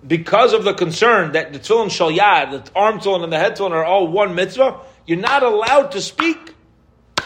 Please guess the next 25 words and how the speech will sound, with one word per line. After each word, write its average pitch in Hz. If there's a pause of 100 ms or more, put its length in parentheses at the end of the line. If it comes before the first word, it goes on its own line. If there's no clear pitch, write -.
(120)
between 220
putting 240
on 220
the 202
tefillin. 147
What 302
if 254
you 311
do? 294 (640)
Averi 202
hi 175
biyadei. 151 (1900)
It's -
a 185
rabbinic 196
aveira. 196 (600)
V'chayzer 285
aleho 277
miyarchi 277
hamachama. 262
And 233
for 233
such 320
a 262
sin, 349